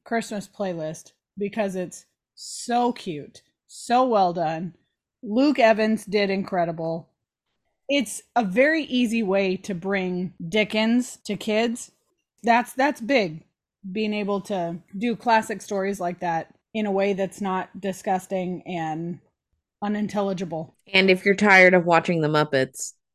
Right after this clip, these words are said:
Speaker 1: Correct.
Speaker 2: But, like, do you get tired of watching the Muppets?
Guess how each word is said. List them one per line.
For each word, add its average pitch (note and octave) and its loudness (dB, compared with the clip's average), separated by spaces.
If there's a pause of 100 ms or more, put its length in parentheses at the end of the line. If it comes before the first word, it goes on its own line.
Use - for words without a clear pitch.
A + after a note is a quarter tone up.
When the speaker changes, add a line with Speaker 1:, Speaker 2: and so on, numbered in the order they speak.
(160)
Speaker 1:
Correct. G3 0 (140)
Speaker 2:
But, E3+ 0
like, D3+ 4 (160)
do D#3 4
you F#3+ 4
get C4+ 4
tired D4 2
of D4 0
watching C#4+ -4
the C#4 -6
Muppets? C#4 -4